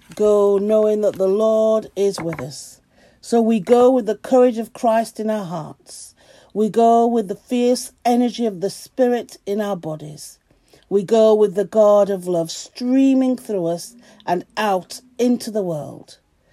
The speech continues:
We go in peace and continue to serve the Lord.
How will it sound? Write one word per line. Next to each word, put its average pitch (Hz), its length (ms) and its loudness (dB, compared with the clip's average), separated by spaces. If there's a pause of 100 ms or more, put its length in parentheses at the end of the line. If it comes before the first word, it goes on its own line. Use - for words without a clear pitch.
(220)
We 180 100 -2
go 190 220 2
in 185 160 -2
peace 208 400 -10
and 185 100 -10
continue 180 760 -6 (340)
to 175 120 -10
serve 185 520 0
the 180 80 -2
Lord. 147 540 -10